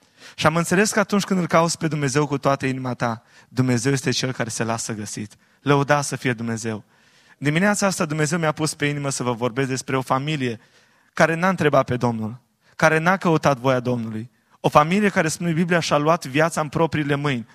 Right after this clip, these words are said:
și s-a dus departe de voia lui Dumnezeu.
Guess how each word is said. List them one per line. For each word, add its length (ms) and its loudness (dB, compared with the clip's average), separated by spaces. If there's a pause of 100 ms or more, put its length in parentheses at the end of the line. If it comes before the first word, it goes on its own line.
(260)
și 140 -2
s-a 160 4
dus 200 0
departe 520 2
de 100 0
voia 220 2
lui 100 -2
Dumnezeu. 480 -4